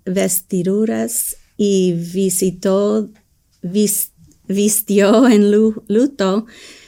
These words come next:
se cubrió de cen-, cenizas y salió por la ciudad dando gritos de amargura.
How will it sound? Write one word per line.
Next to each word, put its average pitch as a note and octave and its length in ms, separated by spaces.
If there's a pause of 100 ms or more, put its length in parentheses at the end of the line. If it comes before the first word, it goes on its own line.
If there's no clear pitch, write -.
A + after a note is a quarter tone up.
se G#3 360
cubrió G#3 840
de G3+ 220
cen-, A3 640
cenizas G3+ 960 (480)
y G#3+ 160
salió G3+ 640
por B3 180
la A#3+ 140
ciudad F3+ 520
dando G#3+ 520
gritos A3 680
de F#3 260
amargura. E3+ 1000